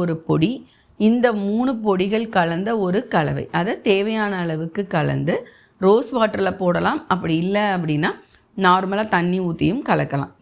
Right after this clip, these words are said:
இதை அப்ளை பண்றதுக்கு முன்னாடி பஞ்சுல நல்லா இதை தொட்டு,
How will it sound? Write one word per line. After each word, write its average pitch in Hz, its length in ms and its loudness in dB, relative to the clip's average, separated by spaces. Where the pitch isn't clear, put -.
இதை 180 180 4
அப்ளை 233 240 0
பண்றதுக்கு 185 400 -2
முன்னாடி 175 500 0
பஞ்சுல 220 560 2
நல்லா 180 380 2
இதை 175 140 -2
தொட்டு, 170 300 0